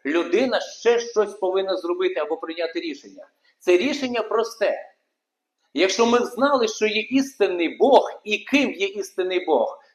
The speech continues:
то що ще нам потрібно зробити згідно цього тексту? Що потрібно зробити? Відкинути.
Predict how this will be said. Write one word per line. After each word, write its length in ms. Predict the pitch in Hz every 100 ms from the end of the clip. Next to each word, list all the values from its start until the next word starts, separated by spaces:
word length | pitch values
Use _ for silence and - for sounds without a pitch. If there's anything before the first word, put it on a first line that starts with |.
| -
то 100 | 190
що 240 | - 311
ще 180 | - 226
нам 160 | 214
потрібно 460 | 214 208 208 202 190
зробити 440 | 165 196 214 208
згідно 300 | 160 170 175
цього 220 | 170 175 170
тексту? 520 | 160 - - - - _ _ _ _ _ _ _ _ _ _ _ _ _ _ _ _ _ _ _ _ _
Що 240 | _ - 214
потрібно 380 | 180 147 131 127
зробити? 480 | 127 127 101 87 _ _ _ _ _ -
Відкинути. 1120 | 123 151 214 - - 247 226 196 160 135 -